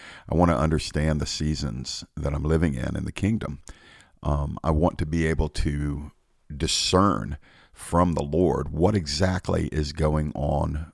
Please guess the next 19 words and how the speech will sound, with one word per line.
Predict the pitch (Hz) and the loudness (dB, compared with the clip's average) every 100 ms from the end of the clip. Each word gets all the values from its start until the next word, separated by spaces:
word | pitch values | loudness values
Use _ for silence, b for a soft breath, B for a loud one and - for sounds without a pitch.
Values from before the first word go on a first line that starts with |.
| - | -8
around | - 78 85 78 | -2 2 2 2
me. | - 76 B B B B 95 | -4 -10 B B B B 0
I | |
pay | - - 139 147 | 0 0 2 2
much | 131 95 104 - | 4 4 2 0
more | - 104 85 | -2 2 2
attention | 80 - 90 85 82 76 | 0 0 -2 0 -4 -4
to | - | -4
my | 73 73 69 - | -2 -2 -4 -4
internal | 82 90 90 - 90 92 87 | 0 0 0 -2 0 2 0
atmosphere | 80 98 - - 90 90 90 B B B B | -2 -4 -4 0 2 2 0 B B B B
than | - 80 80 | 0 2 2
I | |
do | 76 78 | 2 0
the | 76 71 - | 0 -4 -4
external | 80 - - 92 87 85 | -4 -2 -2 2 2 2
atmosphere | 82 - 87 - 90 | 0 -2 -4 0 0
around | 78 78 78 82 | 2 0 0 -2
me. | 90 | -4